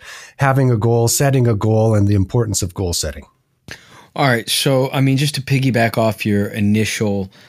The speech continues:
Speaker 2: uh, analogy of an army marching out for battle. And that's actually, you know, it's actually a scriptural analogy, because Jesus, when speaking about this very thing, says, "When a king sets out to do war, first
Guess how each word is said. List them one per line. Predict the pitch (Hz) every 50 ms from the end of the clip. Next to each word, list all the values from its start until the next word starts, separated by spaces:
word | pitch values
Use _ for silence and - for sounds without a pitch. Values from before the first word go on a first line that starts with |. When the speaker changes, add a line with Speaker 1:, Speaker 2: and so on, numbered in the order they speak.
| - - _ - -
Speaker 2:
uh, | 95 92 101
analogy | 95 107 104 107 104 107 110 110 107 92 95 101
of | 98 98 95 90 - -
an | - 104 101 107 - -
army | 110 110 110 107 104 104 104 104
marching | 120 113 101 104 104 98 - - - 98 98
out | 95 92 95 95
for | - - 101
battle. | 90 85 107 110 117 113 101 95 87 - - - - - -
And | - 147 165
that's | 190 202 190 -
actually, | 196 175 180 180 - - 180 170 156 -
you | 156 147
know, | 147
it's | 143 127
actually | 165 170 170 - - 151 135
a | 120
scriptural | - - - 143 117 - - 127 117 110 110
analogy, | 110 110 120 135 131 110 95 95
because | 90 95 98 - - 113 110 101
Jesus, | 98 110 139 170 190 160 131 113 - -
when | 123 117 117
speaking | - - - 160 180 180 - 156 131
about | 113 117 113 110 -
this | 120 104 -
very | - 123 123 120 117
thing, | 113 - - 156 160 180 165
says, | - - 95 87 87 87 - - - - - - - -
"When | - 139 135
a | 135
king | 131 - - 160 185 190 180
sets | - - 165 147 - -
out | 139 127 127 131 123 - _ _ _ - _ _ _ -
to | - -
do | 120 110 135 135 127 123
war, | 120 117 131 160 160 135 117 117
first | 113 - - - - - - 208 202 170 165 160 143 - -